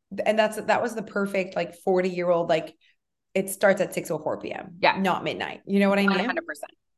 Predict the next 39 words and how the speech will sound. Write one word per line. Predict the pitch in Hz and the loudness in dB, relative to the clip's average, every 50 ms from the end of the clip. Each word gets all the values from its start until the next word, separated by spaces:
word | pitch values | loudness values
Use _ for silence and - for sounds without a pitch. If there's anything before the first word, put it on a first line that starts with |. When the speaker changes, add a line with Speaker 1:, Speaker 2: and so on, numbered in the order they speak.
| _ _ _ _ - | _ _ _ _ -6
Speaker 1:
Yeah, | 98 - - - - | -6 -6 -6 -6 -4
it | - 190 | -2 -2
was | 185 180 | -2 -2
amazing. | 180 170 156 - - - - - - - - - - _ _ _ - | -2 -4 -4 -6 -6 -8 -10 -16 -20 -20 -20 -20 -20 _ _ _ 0
Speaker 2:
Yeah. | 202 196 - | 0 0 0
Yeah. | - - | 0 0
Speaker 1:
Food | - 302 285 294 | 2 2 4 4
was | 254 226 202 | 2 2 4
great. | 240 240 262 311 - - - - _ _ _ | 4 4 4 4 0 -6 -12 -20 _ _ _
Tried | - - 226 220 220 | 0 4 6 6 8
all | 220 226 226 | 8 6 6
the | 247 | 4
things. | 240 240 220 202 196 | 0 0 -2 0 0
I | 196 196 | 0 0
think | 208 226 240 | -2 -2 -2
I | 254 | -2
tried | 254 - 262 254 | -2 0 0 0
all | 233 214 202 | 2 2 0
of | 185 170 | 0 0
them. | 180 175 - 214 247 - - _ _ _ _ _ _ _ - | -2 -2 -2 -4 -8 -12 -16 _ _ _ _ _ _ _ -6
I | 196 | -4
don't | 190 196 190 | -2 -2 -2
think | 214 202 214 | -2 -2 0
I | 208 | 0
missed | 196 190 196 196 196 - | 0 0 -2 -4 -4 -4
anything. | - 185 180 170 165 160 160 160 160 - _ _ _ - | -2 -2 -2 -2 -4 -6 -8 -8 -12 -16 _ _ _ 0
Speaker 2:
You | 214 220 226 226 | 2 4 6 6
were, | 220 220 214 208 | 8 8 8 10
like, | 202 180 - - | 8 8 6 2
tracking | - - - 233 208 208 208 - 214 202 196 190 | 0 6 8 10 10 10 8 4 0 0 0 2
them | 185 180 175 175 | 2 2 2 2
down. | 160 180 170 160 147 127 92 90 - 160 160 - _ _ _ _ - | 2 4 4 4 4 2 0 -4 -8 -10 -12 -14 _ _ _ _ -4
Speaker 1:
Yeah, | 185 185 - - | 0 0 0 0
I | - 185 | 0 0
was, | 196 190 190 | 0 0 0
like, | 190 180 185 | -2 -2 0
basically | - 180 175 170 185 156 | 0 -2 0 0 0 -2
attacking | 170 170 - - 180 - - - 139 117 120 - | -2 -2 -2 -2 -2 -2 -2 -6 -10 -10 -8 -6
them. | - 160 139 127 - - - | -4 -4 -4 -4 -6 -10 -14